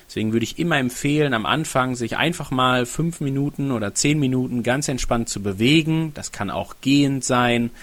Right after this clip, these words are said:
Man streckt sich vielleicht ein bisschen, man macht den einen oder anderen kleinen Ausfallschritt vielleicht, man versucht irgendwie so die Muskulatur, die jetzt gerade acht Stunden gesessen hat oder gelegen hat oder je nachdem, was man halt vorher so gemacht hat,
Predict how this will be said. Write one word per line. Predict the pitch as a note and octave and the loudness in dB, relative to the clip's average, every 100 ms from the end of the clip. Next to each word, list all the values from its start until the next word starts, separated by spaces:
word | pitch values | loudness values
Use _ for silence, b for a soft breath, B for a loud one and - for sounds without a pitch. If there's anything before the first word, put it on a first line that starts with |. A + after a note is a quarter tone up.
| B B B B B | B B B B B
Man | - G2+ G#2 | 0 2 2
streckt | G#2 - D3+ - | 0 2 0 2
sich | C3+ | -2
vielleicht | B2 A#2 A2+ | 4 4 4
ein | A2+ | 0
bisschen, | A#2 - G#2+ | 0 0 -2
man | G2+ | -2
macht | G2+ - | -2 -2
den | A2+ | 0
einen | F#2+ A2+ | 2 2
oder | A#2 | 2
anderen | B2 B2 | 2 2
kleinen | C3+ C3 | 2 4
Ausfallschritt | A#2 D#3 - B2+ - B2 | 4 2 2 0 0 -4
vielleicht, | - A#2 A2+ A2+ A2+ A2 | -4 0 2 2 0 -4
man | G#2+ | -4
versucht | A#2 A2 B2 B2 | -2 0 -2 -2
irgendwie | - D3 C3 B2 | -2 0 0 2
so | A#2+ A#2+ | 2 2
die | A2+ | 2
Muskulatur, | B2+ - A#2+ G#2 - D#3 E3 C3 | 0 -2 -2 -2 -2 0 2 2
die | |
jetzt | A#2 A2 - | 0 -2 -4
gerade | A2 A2+ A2+ - | 0 2 2 0
acht | - - | -4 -6
Stunden | - A#2+ A2 | -4 -2 -2
gesessen | G#2+ A2+ D3+ - B2+ | -2 0 0 0 0
hat | A#2+ | -2
oder | G#2+ G#2 | -2 -4
gelegen | A2 B2+ E3 C#3 A2+ | -2 4 4 4 0
hat | B2 | -2
oder | A2 G#2 | -2 -4
je | G#2+ | -2
nachdem, | A#2+ G#2+ B2 B2 | -2 0 2 2
was | A2+ A2 | -2 -4
man | G2+ | -6
halt | G2 | -6
vorher | - A#2+ A2 | -2 -2 -2
so | G2 | -2
gemacht | G2 B2+ - A#2+ | 0 -2 -2 -6
hat, | - | -6